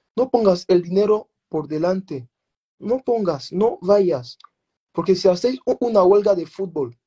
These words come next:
hacéis una huelga, ese partido no la, o sea, no lo jugamos, te juro que el presidente de la federación tendrá serios problemas. Le llamarán de arriba, "¿Qué está pasando? ¿Qué está pasando?". Y él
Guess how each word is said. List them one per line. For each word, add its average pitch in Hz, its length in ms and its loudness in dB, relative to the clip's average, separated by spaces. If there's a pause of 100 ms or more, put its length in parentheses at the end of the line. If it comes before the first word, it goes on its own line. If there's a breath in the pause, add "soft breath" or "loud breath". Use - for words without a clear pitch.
(140)
hacéis 202 380 -6
una 180 200 -6
huelga, 156 440 -12 (400)
ese 190 260 0
partido 156 480 -2
no 175 140 -4
la, 160 260 -4
o 151 80 -12
sea, 160 320 0 (200)
no 175 160 0
lo 180 100 2
jugamos, 170 600 -2 (840)
te 156 80 -8
juro 214 320 0
que 147 300 -6 (500)
el 156 160 0
presidente 220 460 0
de 196 80 4
la 170 120 2
federación 170 720 -6 (540)
tendrá 165 340 0
serios 185 440 -2
problemas. 151 680 -10 (640)
Le 151 140 -2
llamarán 170 460 0
de 175 80 -2
arriba, 156 460 -6 (240)
"¿Qué 247 100 -2
está 185 260 -4
pasando? 151 480 -10
¿Qué 190 100 0
está 175 220 -8
pasando?". 175 460 -8
Y 175 140 0
él 214 140 -2